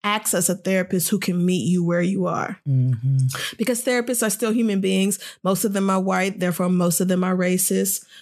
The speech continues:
Speaker 1: They're sexist, homophobic, transphobic, xenophobic, transphobic, all that shit. They're all that shit.
Speaker 2: Mm-hmm.
Speaker 1: So having all these privileges that line up at once, where I had this black woman therapist who I don't even know her sexual orientation, but I know that she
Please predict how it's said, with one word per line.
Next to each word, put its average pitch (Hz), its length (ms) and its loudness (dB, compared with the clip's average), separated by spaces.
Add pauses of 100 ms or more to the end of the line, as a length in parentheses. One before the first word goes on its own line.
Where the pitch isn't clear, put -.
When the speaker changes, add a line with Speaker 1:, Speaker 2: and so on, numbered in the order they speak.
(100)
Speaker 1:
They're 190 100 2
sexist, 190 800 0
homophobic, 185 640 0
transphobic, 180 640 0
xenophobic, 180 880 0
transphobic, 180 760 0
all 233 200 0
that 180 160 -6
shit. - 360 -4
They're 269 160 -2
all 311 180 2
that 208 200 -2
shit. 127 360 0
Speaker 2:
Mm-hmm. 123 520 0
Speaker 1:
So 208 560 -2
having 269 560 0
all 240 280 0
these 247 200 -2
privileges 208 540 0
that 185 160 0
line 196 320 2
up 196 160 -2
at 190 100 0
once, 185 300 2
where 185 120 0
I 190 60 2
had 190 240 0
this 185 180 0
black 190 380 0
woman 196 240 0
therapist 190 460 0
who 185 100 0
I 202 140 0
don't 233 100 0
even 190 240 2
know 180 200 2
her 190 120 2
sexual 175 380 -2
orientation, 170 840 -2 (380)
but 196 120 0
I 190 100 2
know 196 240 0
that 180 220 0
she 190 840 0